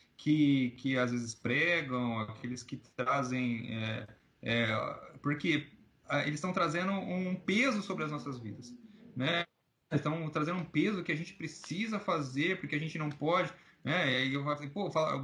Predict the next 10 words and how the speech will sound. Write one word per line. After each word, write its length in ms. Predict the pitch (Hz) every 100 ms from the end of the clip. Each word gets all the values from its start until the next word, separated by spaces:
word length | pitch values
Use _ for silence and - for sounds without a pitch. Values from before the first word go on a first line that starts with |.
| 139
pro 160 | 143 160
jovem, 400 | 131 143 135 113
né? 160 | 117 127
Eu, 140 | 127 127
eu, 240 | 131 135 -
eu 140 | 131
gosto 340 | 123 131 139 135
muito 340 | 139 156 156
dos 180 | 147 127
jovens, 640 | 117 135 156 160 156 -